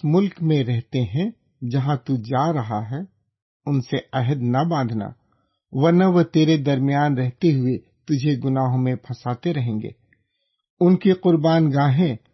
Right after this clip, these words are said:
ڈھا دینا، ان کے بتوں کے ستون ٹکڑے ٹکڑے کر دینا اور ان کی دیوی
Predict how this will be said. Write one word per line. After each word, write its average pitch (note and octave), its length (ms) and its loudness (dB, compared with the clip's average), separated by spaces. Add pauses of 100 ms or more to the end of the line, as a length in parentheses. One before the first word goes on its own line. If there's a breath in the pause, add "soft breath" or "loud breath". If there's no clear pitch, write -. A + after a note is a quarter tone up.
(380)
ڈھا C3 340 0
دینا، B2 200 0 (1000)
ان D#3 160 4
کے D3+ 180 0
بتوں C#3+ 420 2
کے E3 160 0
ستون E3+ 640 2 (320)
ٹکڑے F#3+ 360 4
ٹکڑے C#3 360 -2
کر C3 200 -2
دینا A#2+ 300 -4 (680)
اور D3+ 280 0 (140)
ان C3+ 180 -2
کی B2 200 -6
دیوی C#3 560 2